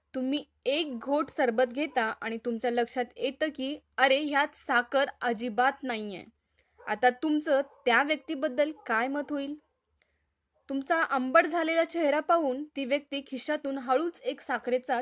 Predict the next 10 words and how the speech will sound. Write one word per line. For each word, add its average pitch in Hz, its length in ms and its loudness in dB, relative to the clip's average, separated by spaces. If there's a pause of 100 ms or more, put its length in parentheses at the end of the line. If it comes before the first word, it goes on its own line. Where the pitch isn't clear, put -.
छोटा 254 300 0
पाऊच 240 420 0
काढते 254 400 -2
आणि 208 240 -8
म्हणते, 226 420 -6 (840)
"तुम्हाला 320 260 2
चालत 294 500 2 (100)
असेल 339 420 0
नसेल 320 400 2 (200)
आणि 285 340 -2